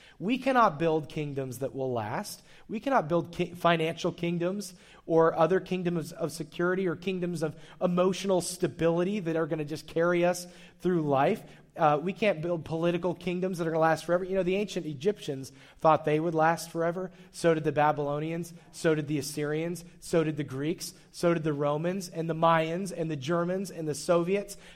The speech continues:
the Edomites. And by the way, Obadiah's prophecy came true about the Edomites. A few centuries after, the Edomites as a distinct culture were gone. They had been slowly infiltrated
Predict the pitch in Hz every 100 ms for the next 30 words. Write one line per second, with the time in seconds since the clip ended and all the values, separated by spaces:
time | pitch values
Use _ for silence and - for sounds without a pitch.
0 | - 175 175 208 208 196 190 208 202 -
1 | - - _ _ _ _ - 170 208 208
2 | 196 220 190 - - - 185 175 160 170
3 | 165 156 - 160 160 151 143 135 147 135
4 | - 180 160 120 107 - 110 113 107 95
5 | 90 - - - _ _ _ _ _ -
6 | - 165 175 175 175 165 165 156 - 151
7 | 156 - - 113 104 165 _ _ _ -
8 | _ 165 170 170 156 151 151 139 135 135
9 | 139 - 156 151 - 175 180 - 135 117
10 | 113 _ _ - 139 147 190 107 - _
11 | _ _ _ _ _ _ _ _ _ _
12 | _ _ - 156 143 143 131 - 147 156
13 | 175 185 196 - 208 208 160 - - 104
14 | 104 135